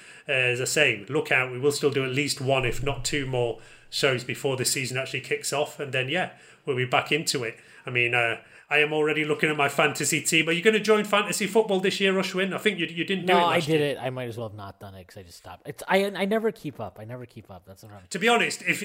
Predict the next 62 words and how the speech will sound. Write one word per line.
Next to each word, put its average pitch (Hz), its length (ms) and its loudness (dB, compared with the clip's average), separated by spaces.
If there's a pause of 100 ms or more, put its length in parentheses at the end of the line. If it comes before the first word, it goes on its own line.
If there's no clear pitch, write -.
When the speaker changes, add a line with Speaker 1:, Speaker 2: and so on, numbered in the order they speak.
Speaker 1:
I 190 120 4
actually 208 260 -2
say 180 220 4
to 143 80 0
people 139 320 0
now, 135 180 0
'cause 143 140 -4
there's 175 140 0
always 254 200 2
somebody 214 240 4
in 196 80 0
the 190 60 2
league 143 380 0
who's 139 140 -10
absolutely 185 440 2
awful, 165 240 2
and 147 100 0
they 151 60 0
go, 170 120 0
"Oh, 202 220 2
yeah, 196 220 2
but 151 140 0
I - 20 2
haven't 165 180 -2
changed 160 320 -2
my 151 80 -6
team 151 320 -6
since 127 300 -8
August." 143 400 0
I - 20 -6
say, 151 160 -4
"Well, 139 140 -6
don't 165 180 0
bother 135 260 -4
Speaker 2:
Yeah. 120 100 -6
Speaker 1:
entering, 113 260 -14 (420)
right? 139 240 -4
Do - 80 -2
not, 160 160 0
you're 143 100 0
bringing 175 320 2
down 147 340 4
the 135 60 -4
level 139 280 -2
of 127 80 -6
our 131 140 -2
whole 127 200 -2
league. 127 300 -4
So 131 260 -4 (340)
if 170 180 -2
you're 185 100 2
not 220 120 6
gonna 170 220 0
do 151 160 4
it, 147 100 -2
don't 170 200 0
even 147 240 0
waste 143 300 0
your 131 80 -6
time." 127 340 -2 (340)
But 147 180 0
yeah, 151 220 4